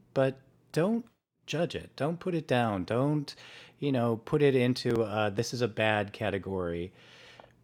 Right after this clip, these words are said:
Learn about it. Talk to people like you. You're awesome at just going out there and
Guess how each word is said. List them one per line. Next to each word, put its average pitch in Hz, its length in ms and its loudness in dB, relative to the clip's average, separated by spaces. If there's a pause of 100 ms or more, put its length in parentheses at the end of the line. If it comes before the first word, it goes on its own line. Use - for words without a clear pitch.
(300)
Learn 247 260 6
about 98 300 2
it. - 160 -16
Talk 180 320 0
to - 100 -2
people - 540 -8 (200)
like 123 320 4
you. 139 340 0
You're 120 400 2
awesome 131 460 2
at 95 120 -2
just - 260 -8
going 107 260 0
out 104 140 -4
there 101 180 -2
and 101 200 -4